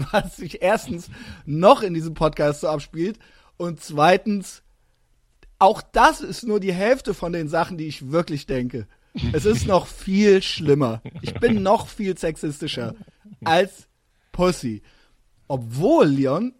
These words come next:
du musst halt, du musst mir halt fairerweise geben, dass ich gesagt hab, ist nicht schlimm, wenn man eine Pussy ist. Ist nicht schlimm, das hat er unterschlagen. Es ist überhaupt nicht schlimm, aber dann muss man die Fresse halten, hab ich gesagt. <laughs>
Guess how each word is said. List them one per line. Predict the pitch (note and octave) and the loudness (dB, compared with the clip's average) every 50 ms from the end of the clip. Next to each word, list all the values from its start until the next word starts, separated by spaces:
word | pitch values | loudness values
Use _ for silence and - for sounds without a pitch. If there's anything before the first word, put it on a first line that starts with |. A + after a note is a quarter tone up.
| _ - | _ -14
du | D#3 C#3 | -10 -8
musst | C3+ C#3 F#3+ C#4+ C#4 - - - | -6 -4 -4 -6 -6 -12 -14 -8
halt, | D3 B2 B2+ C3+ E3+ - - - _ _ _ _ | -6 -4 -4 -4 -4 -6 -8 -14 _ _ _ _
du | _ C3+ | _ -10
musst | B2 A#2+ B2 C3+ C#3+ A3+ A#3+ - - - | -8 -6 -4 -2 -4 -4 -4 -6 -10 -8
mir | F#3+ F3+ | -8 -6
halt | D#3 D3+ - | -6 -8 -10
fairerweise | _ - - G#3+ A#3+ G#3+ G3 E3 D#3+ D3+ D#3 D3+ D#3 D3+ | _ -12 -6 -6 0 0 0 2 2 2 2 0 -2 -6
geben, | D#3 F3+ F3+ F3 D3+ C3+ D#3+ A3 A3 _ _ _ _ _ _ _ | -2 -2 0 0 0 -2 -4 -6 -8 _ _ _ _ _ _ _
dass | - - D#3 F3+ | 0 0 0 0
ich | A3+ - - | -4 -6 -4
gesagt | - D#3+ C#3+ C#3+ B2+ C3+ C#3 - | -6 -2 0 0 0 0 -2 -2
hab, | E3 F3 G3 - _ _ _ | -2 -4 -4 -6 _ _ _
ist | - C#3+ C3+ - - - | -2 -2 -2 -2 -4 -6
nicht | D#3+ F3+ G3 - - | -6 -4 -4 -4 -6
schlimm, | - A#3 A#3+ C#4+ D#4 C#4 | -4 -2 -2 0 2 4
wenn | A3+ F3 D3+ | 2 4 4
man | C#3+ C3 C3 | 2 0 0
eine | C3 | -2
Pussy | A#2+ - - B2 - - - B2 | -2 -2 -6 -6 -6 -6 -10 -10
ist. | A#2 A2 G#2+ - _ _ _ _ _ _ _ _ | -10 -12 -14 -16 _ _ _ _ _ _ _ _
Ist | - D3+ D#3 D#3 - - G#3+ | 4 4 4 4 0 -4 -2
nicht | G3 G#3 A#3+ A3+ - - | 2 2 2 2 0 -2
schlimm, | C#4 D4 C#4 C#4+ A#3 F3 F3+ F#3+ | 0 2 4 4 4 4 4 2
das | F#3 E3+ E3+ - | 0 0 2 2
hat | F3 D3+ | 2 4
er | E3+ F3+ G#3 | 4 4 4
unterschlagen. | G#3+ G#3 A#3+ G#3+ - A3+ A3 G#3+ G#3 F3 C#3 A#2+ G#2+ G#2+ - _ _ _ | 2 0 0 0 0 0 2 4 6 6 4 2 -2 -8 -12 _ _ _
Es | _ | _
ist | - F3+ E3 D3+ - | -10 -10 -10 -8 -8
überhaupt | C#3+ C3 B2 A#2 A2+ D3 A3+ B3+ - | -8 -6 -4 -2 0 0 0 0 -2
nicht | - F3+ C#3+ - | -8 -8 -6 -6
schlimm, | - C#3 C3+ C#3 E3+ G#3+ A3+ _ _ _ _ _ _ _ _ _ _ _ - | -6 -2 -2 -2 -2 -4 -8 _ _ _ _ _ _ _ _ _ _ _ -8
aber | D3+ D#3+ E3 F3 G3 G#3 A3+ A#3+ C4+ B3+ | 2 6 8 8 10 8 8 8 6 4
dann | B3 A#3+ G#3 | 4 2 -4
muss | G#3 G3+ - | -6 -8 -8
man | - G#3+ G#3 | -8 -8 -8
die | A3 G#3 | -8 -10
Fresse | - - - A#3 A#3 A3+ - G#3 | -10 -12 -6 -6 -6 -2 0 0
halten, | D#3 C3+ B2 B2 A2+ - B2 | 2 2 0 -2 -4 -6 -6
hab | A#2+ B2 A#2+ | -6 -6 -8
ich | A#2 - | -10 -12
gesagt. | - B2+ A#2 B2+ A#2+ A#2 B2+ - - - - | -12 -12 -10 -10 -10 -10 -10 -10 -12 -8 -6
<laughs> | A#3+ | -8